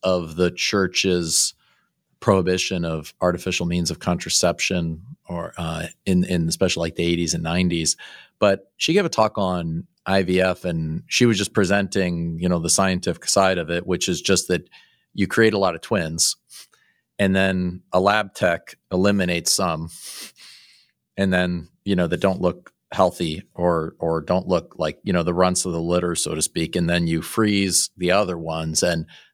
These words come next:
then you select some of those. And so, in a way, once you begin to see that, it, it's kind of no lo-, I think it works when it's hidden, but it's actually it's, it's kind of objectionable.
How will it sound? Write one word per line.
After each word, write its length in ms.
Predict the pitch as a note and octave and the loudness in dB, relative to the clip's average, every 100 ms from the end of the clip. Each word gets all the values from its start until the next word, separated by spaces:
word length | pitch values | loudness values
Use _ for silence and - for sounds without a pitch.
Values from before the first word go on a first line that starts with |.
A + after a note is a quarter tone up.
| - | -2
then 180 | G2 F#2 | 0 2
you 80 | |
select 460 | E2+ - F#2+ G#2 - | 0 0 2 0 0
some 220 | - F2+ | 0 0
of 100 | D#2+ | 0
those. 400 | F#2 G#2+ G2 F2+ | 4 4 2 -2
And 160 | F2+ E2 | -2 0
so, 340 | G2+ F#2+ F2 _ _ _ _ _ _ _ _ _ | 2 2 0 _ _ _ _ _ _ _ _ _
in 100 | C3 | 0
a 60 | C3 | 4
way, 140 | D#3+ | 4
once 280 | C3+ D#3 F#3+ | 2 -2 -4
you 80 | F3+ | -2
begin 320 | C3+ A2 G#2+ | 0 2 0
to 80 | F2+ | 2
see 580 | - - - D#3+ F3+ E3+ | 0 0 0 2 2 0
that, 540 | F#2+ D#2 D#2 D#2+ - - | -2 -6 -4 -4 -6 -10
it, 220 | G#2+ G#2+ - | -4 -2 0
it's 240 | A2 - | 0 0
kind 280 | - F3 F#3+ | -2 0 0
of 120 | G2 | -2
no 220 | G2 A2 | 0 0
lo-, 280 | A#2 G#2+ G#2 | 0 0 -2
I 60 | A2+ | -2
think 200 | F3 F3+ | -2 -2
it 100 | G2 | 0
works 400 | G2 B2+ - - | 2 2 0 -2
when 160 | A2 G2 | 0 0
it's 200 | F2+ - | -2 -2
hidden, 560 | C#3+ C#3 D#2 D2+ E2 - _ _ _ _ _ - | 0 0 -4 -10 -14 -16 _ _ _ _ _ 2
but 140 | A#2 | 2
it's 120 | A2+ | 4
actually 680 | E3+ F#3+ C#3 G#2+ F2+ F2 - _ _ - - - | 0 0 -4 -2 -4 -6 -12 _ _ -20 -20 -6
it's, 200 | B2 - | -4 0
it's 160 | B2 - | 0 0
kind 260 | - D#3+ C#3+ | 2 0 0
of 80 | |
objectionable. 1000 | G2+ E2+ A2 A#2+ - G#2+ F2+ D#2+ D#2+ D#2+ | -2 0 0 0 0 -4 -2 -2 -2 -4